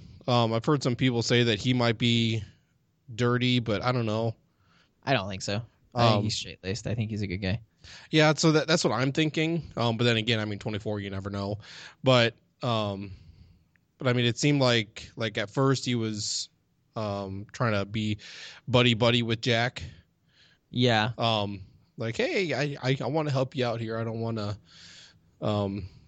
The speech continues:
Speaker 1: <laughs> I don't wanna hand you over and all this kind of stuff. All you gotta do is talk to me. That, I mean, I, I'm gonna be your best bet." And, and so, I mean, I mean, definitely not like a normal interrogation. And so,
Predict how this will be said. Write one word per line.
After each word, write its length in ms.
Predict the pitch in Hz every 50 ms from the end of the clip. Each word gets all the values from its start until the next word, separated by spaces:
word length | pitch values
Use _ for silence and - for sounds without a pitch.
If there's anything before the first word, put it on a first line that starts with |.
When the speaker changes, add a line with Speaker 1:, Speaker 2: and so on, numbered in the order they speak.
| -
Speaker 1:
<laughs> 20 | 147 147 - -
I 180 | 214 170 113
don't 120 | 120 127 127
wanna 200 | 131 123 120 107
hand 220 | 123 127 127 117
you 100 | 120 117 117
over 440 | 123 120 113 - 117 117 113 113
and 240 | 110 107 104 107 113 120
all 120 | 113 110
this 120 | 110 107 104
kind 80 | 110
of 40 | 113 -
stuff. 160 | 123 117 -
All 100 | 143 190
you 80 | 302
gotta 80 | 254 214
do 140 | 214 233 214
is 80 | 175 -
talk 260 | - 160 165 170 -
to 60 | 170
me. 180 | 151 139 113 110
That, 240 | 104 135 143 147 -
I 60 | 123
mean, 140 | 120 113 113
I, 80 | 123 135
I'm 180 | - 120 135 156
gonna 180 | 156 165 143 127
be 120 | 135 143
your 120 | 123 113 107
best 320 | 104 110 110 110 - -
bet." 260 | - 113 117 117 113
And, 180 | 110 104 - - - - - - - - - - - - - - - -
and 160 | 120 123 -
so, 140 | 135 123 117
I 80 | 113
mean, 320 | 113 113 117 113 113 107 - - - -
I 60 | 120
mean, 140 | 110 107 107
definitely 300 | 104 160 - - 170 139
not 220 | 127 127 123 104 117
like 160 | 120 120 -
a 40 | 107
normal 340 | 113 120 123 120 113 98
interrogation. 760 | 98 107 - - 104 104 101 98 104 98 98 - - 92 92
And 140 | 98 98 101
so, 320 | - 98 95 92 92 98